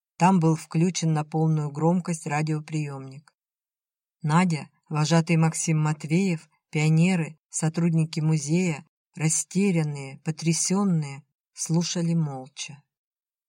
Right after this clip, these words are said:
Правительство Советского Союза выражает твердую уверенность в том, что все население нашей страны,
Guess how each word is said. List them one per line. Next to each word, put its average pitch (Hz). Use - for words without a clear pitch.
Правительство 165
Советского 165
Союза 165
выражает 170
твердую 165
уверенность 160
в -
том, 180
что -
все 196
население 180
нашей 165
страны, 160